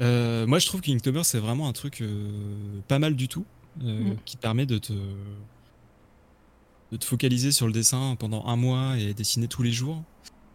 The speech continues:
Speaker 1: euh, en ayant une, une petite contrainte derrière. Par contre, ça peut être très vite, euh,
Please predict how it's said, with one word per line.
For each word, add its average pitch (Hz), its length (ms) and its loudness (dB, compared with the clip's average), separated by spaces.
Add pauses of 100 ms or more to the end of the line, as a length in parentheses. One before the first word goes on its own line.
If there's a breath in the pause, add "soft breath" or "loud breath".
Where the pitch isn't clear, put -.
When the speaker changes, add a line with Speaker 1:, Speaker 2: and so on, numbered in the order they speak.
(340)
Speaker 1:
euh, 104 460 -6
en 110 100 -2
ayant 113 160 0
une, 120 120 2
une 107 340 0
petite - 320 -4
contrainte 123 340 0
derrière. 120 300 2
Par 123 180 0
contre, 151 180 -2
ça 123 120 4
peut 120 120 2
être 123 140 -2
très 143 240 0
vite, 143 260 -2
euh, 107 640 -4